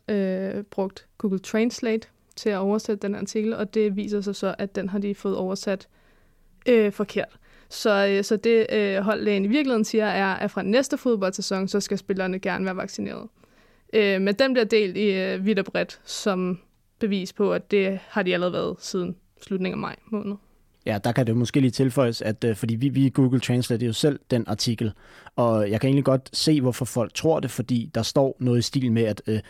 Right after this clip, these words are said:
Speaker 2: nu er alle vaccineret, når man Google Translater det. Øh, men vi havde så fast, fat i vores, øh, italienske faktatjek-kolleger, øh, fra noget, der hedder Pagaya Politica, øh,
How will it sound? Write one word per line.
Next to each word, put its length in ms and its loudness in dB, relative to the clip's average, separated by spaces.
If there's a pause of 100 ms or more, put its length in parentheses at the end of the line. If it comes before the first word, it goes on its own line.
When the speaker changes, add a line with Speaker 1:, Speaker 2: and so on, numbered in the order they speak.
(160)
Speaker 2:
nu 160 4
er 60 6
alle 260 2
vaccineret, 600 0
når 100 -2
man 140 2
Google 240 -2
Translater 560 -2
det. 160 -6 (360)
Øh, 200 4
men 140 4
vi 40 4
havde 140 4
så 120 0
fast, 360 -2 (140)
fat 260 0
i 60 -2
vores, 340 -2
øh, 240 0
italienske 540 0
faktatjek-kolleger, 960 -4 (160)
øh, 300 -2
fra 200 -4
noget, 160 -2
der 100 -2
hedder 180 -2
Pagaya 440 -4
Politica, 540 -4 (640)
øh, 300 4